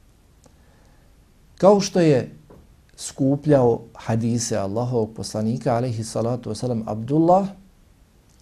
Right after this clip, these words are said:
bio je poseban i u ibadetu, zasigurno. To je generacija koja, kada nešto čuje, odmah radi.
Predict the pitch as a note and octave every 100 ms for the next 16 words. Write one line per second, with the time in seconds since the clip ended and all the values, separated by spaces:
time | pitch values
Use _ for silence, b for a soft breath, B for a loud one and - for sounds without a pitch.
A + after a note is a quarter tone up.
0 | b b b _ A#2+ D#3 F3 D#3+ E3 D#3
1 | D3+ E3+ D#3 D#3 D#3 D#3 D#3 D3+ E3+ F#3
2 | E3+ D#3 A#2 - - _ _ _ _ _
3 | _ A#2 C#3+ D3+ C3+ B2+ A2+ G2+ - -
4 | _ _ - C4 E3 A#2+ A2 G2 A2 B2
5 | - A2+ - _ b b b - A2+ A2
6 | A2+ A2+ C#3+ D3+ D#3+ D#3 D3+ C#3 G#2 D#2
7 | - _ _ _ _ _ D#3+ D3 B2 -
8 | A2+ A#2 B2+ G#2+